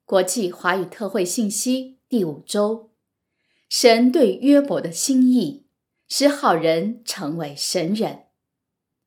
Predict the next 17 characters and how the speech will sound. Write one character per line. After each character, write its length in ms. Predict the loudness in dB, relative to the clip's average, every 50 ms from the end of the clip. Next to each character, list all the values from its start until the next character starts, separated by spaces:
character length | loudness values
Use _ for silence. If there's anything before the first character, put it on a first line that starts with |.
| _ _ _ _ _ _
周 300 | -2 0 0 2 0 0
五， 400 | -4 -4 -6 -8 -10 -12 -18 _ _ _ _ _ _ _ _ _ _ _ _ _ _ _ _
诚 280 | -6 -2 0 0 2
心 260 | 2 4 6 6 6 6
喂 200 | 6 2 2 0
养。 340 | -2 -4 -6 -10 -18 _ _ _ _ _ _ _ _ _ _ _ _ _ _ _ _ _ _ _ _ _ 0
约 120 | 2 4
翰 180 | 4 4 2 0
福 160 | -2 -4 -4
音 440 | 0 2 4 4 4 2 0 -6 -8
十 180 | -6 -2 2 2
二 160 | 2 2 0
章 460 | -4 -4 -2 -2 -2 -2 -2 -4 -4 -2
二 120 | -2 -2
十 160 | -2 -2 -4
四 240 | -4 -4 -2 -4 -4
节 440 | -6 -8 -10 -10 -12 -16 -18 -20